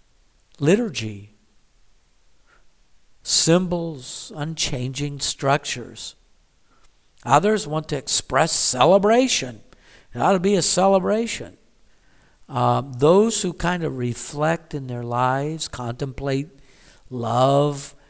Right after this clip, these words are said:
might be more peaceful adoration. Uh, intellectuals find it amazing by studying with their minds,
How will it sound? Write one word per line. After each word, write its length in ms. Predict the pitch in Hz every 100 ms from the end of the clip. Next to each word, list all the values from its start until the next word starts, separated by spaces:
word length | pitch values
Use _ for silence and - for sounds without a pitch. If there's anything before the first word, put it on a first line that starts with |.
| _ _ _
might 440 | 202 196 196 196 190
be 180 | 160 165
more 300 | 156 170 175
peaceful 1000 | - - 196 214 208 - - 131 82 - -
adoration. 880 | 110 104 107 110 104 - - 90 104 _ _ _ _ _ _ _ - _ _ _ _ _
Uh, 280 | 107 104 101 - _ _ _ -
intellectuals 1200 | 180 170 151 165 277 - - 131 117 117 117 - _ _ _ _ _ _ _ _ _
find 480 | - - 156 175 170
it 160 | 156
amazing 1120 | 131 127 127 139 190 277 262 151 113 113 113 123 _ _ _ _ _ _ -
by 200 | - 135
studying 760 | 131 - - 160 196 208 190 185
with 320 | 180 180 180
their 260 | 165 147 135
minds, 880 | 139 165 190 135 117 117 123 127